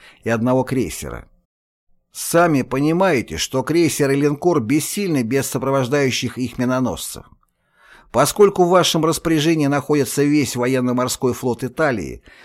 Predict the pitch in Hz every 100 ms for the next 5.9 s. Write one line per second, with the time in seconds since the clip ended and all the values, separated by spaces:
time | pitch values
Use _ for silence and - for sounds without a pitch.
0 | - 104 151 175 175 185 175 156 - 156
1 | 151 120 135 120 - 131 143 143 135 139
2 | 147 - 196 151 110 107 123 123 131 120
3 | 117 - 139 123 113 117 120 - 127 127
4 | 113 120 120 123 131 110 110 104 127 135
5 | 123 98 113 120 135 147 147 - -